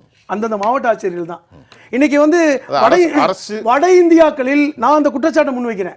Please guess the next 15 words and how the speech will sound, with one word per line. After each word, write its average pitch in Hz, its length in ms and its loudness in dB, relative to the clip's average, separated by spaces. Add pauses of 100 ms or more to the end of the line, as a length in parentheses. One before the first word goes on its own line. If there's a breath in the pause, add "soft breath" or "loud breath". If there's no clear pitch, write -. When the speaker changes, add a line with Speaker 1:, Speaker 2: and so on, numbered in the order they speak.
(220 soft breath)
Speaker 1:
வட 254 220 0
இந்தியாக்களில், 277 840 2 (300 soft breath)
ப-, 220 400 -2
குறிப்பாக 302 460 2
உத்தரப்பிரதேசம் 294 560 -2
போன்ற 277 180 -4
மாநிலங்களில் 233 680 -6 (200 soft breath)
மாவட்ட 302 560 2
ஆட்சியர்கள் 269 560 -2
அரசு 277 380 -2
சார்பாக 269 560 -2
நடந்து 262 320 -4
கொள்கிறார்கள் 254 560 -2 (140 loud breath)
என்ற 247 280 -4
குற்றச்சாட்டை 269 800 -2